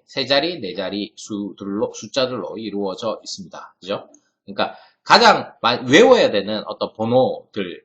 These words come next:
같은 경우에는 이렇게 세 자리, 네 자리 형태로 구성이 되어 있다는 거죠. 아, 핸드폰 번호, 그 다음에 또 뭐 있죠? 아파트 동호수가 있겠죠. 어떻게 보통? 뭐, 몇백 몇 동, 백이 동,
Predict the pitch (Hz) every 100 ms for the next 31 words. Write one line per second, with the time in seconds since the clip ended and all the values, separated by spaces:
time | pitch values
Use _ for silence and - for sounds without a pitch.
0 | - 110 - 120 98 92 117 123 92 120
1 | - 185 202 - _ 151 139 170 175 208
2 | 214 _ 101 98 107 104 98 - 131 110
3 | 95 117 - - 110 131 123 185 196 -
4 | 107 107 - 123 - 117 90 82 80 _
5 | _ _ _ _ _ - 104 87 - -
6 | - 214 240 180 113 101 92 90 127 123
7 | 147 147 139 170 151 101 113 127 113 -
8 | - - 269 254 - 120 147 254 - -
9 | - 98 90 78 _ _ - - 151 113
10 | - 175 - _ _ 110 110 87 - _
11 | _ 113 135 175 160 117 110 104 - 120
12 | 127 - _ _ _ _ 92 104 104 -